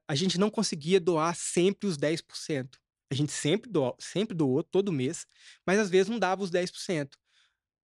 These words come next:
Muito porque a gente investia muito na empresa, investia muito em funcionário, a gente cometeu vários erros, tudo bem, mas a gente sempre prezou primeiro a empresa, investir, qualidade, suporte, tudo isso.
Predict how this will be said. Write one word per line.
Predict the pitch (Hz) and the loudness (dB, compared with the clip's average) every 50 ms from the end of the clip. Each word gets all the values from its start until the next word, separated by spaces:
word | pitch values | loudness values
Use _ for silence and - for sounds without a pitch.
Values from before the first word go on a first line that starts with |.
| _ | _
Muito | 233 185 233 311 302 _ | 4 6 6 6 4 _
porque | - 254 196 - 208 180 156 | 0 0 2 4 4 4 4
a | 139 | 4
gente | 123 160 160 160 151 - - 160 139 127 117 104 - _ _ _ _ _ _ - | 2 2 0 0 0 -2 -2 0 0 -2 -2 -6 -10 _ _ _ _ _ _ 0
investia | 165 156 175 - - - 254 240 | 2 2 2 2 2 0 0 2
muito | 196 190 190 - - | 4 4 2 2 0
na | 160 | -2
empresa, | 147 131 - - 180 196 208 202 185 165 180 | -2 0 0 4 4 6 6 6 4 0 0
investia | 175 160 143 143 139 - - 208 190 | -2 0 0 -2 -2 0 0 0 2
muito | 165 160 165 170 160 160 156 143 - - | 2 2 2 2 0 -2 -4 -4 0 0
em | 143 131 | 0 0
funcionário, | - - 156 - - 131 123 139 156 175 190 190 180 175 180 180 - _ _ _ _ _ _ _ _ _ _ - | 0 -2 -2 -2 -2 -4 -4 0 0 2 2 2 2 2 0 -2 -8 _ _ _ _ _ _ _ _ _ _ -2
a | |
gente | 160 170 - - | -2 -2 0 2
cometeu | 185 175 160 143 - 160 | 2 2 2 4 2 2
vários | 139 147 151 185 185 151 120 117 | 2 4 2 2 0 -2 -6 -2
erros, | 135 160 190 190 - | 0 2 2 0 0
tudo | - 151 143 135 | -6 -6 -6 -4
bem, | 123 127 139 165 190 | -2 0 0 2 2
mas | 190 175 165 160 131 - | 0 0 -2 -2 -4 -4
a | - | -6
gente | 131 131 165 - - | -4 -4 -4 -4 0
sempre | - 196 233 214 - 202 _ _ _ _ | 0 0 0 0 -6 -14 _ _ _ _
prezou | 196 185 170 143 131 160 170 165 | 2 2 2 2 0 -2 -2 -2
primeiro | - 185 180 151 147 147 156 185 196 233 233 - _ _ _ _ _ _ _ _ _ | -2 -4 -2 0 0 2 2 2 0 0 -4 -8 _ _ _ _ _ _ _ _ _
a | 156 156 | 0 0
empresa, | 160 143 - 143 147 165 190 185 156 160 | 0 -2 -2 0 2 4 2 2 2 0
investir, | 147 131 139 131 - - - - 170 185 180 | 0 0 0 0 0 -2 -4 -4 -2 -4 -4
qualidade, | - - 147 143 143 131 127 143 147 175 180 170 156 147 147 147 135 | 0 0 0 0 0 -2 -2 0 0 2 0 0 -2 -4 -6 -6 -8
suporte, | - - 117 - _ _ 165 175 175 151 - - - 143 _ | -8 -10 -12 -14 _ _ 2 2 2 0 -2 -8 -10 -10 _
tudo | - 180 156 143 139 | -6 -6 -2 0 0
isso. | 139 156 190 - - | 0 0 -2 -4 -10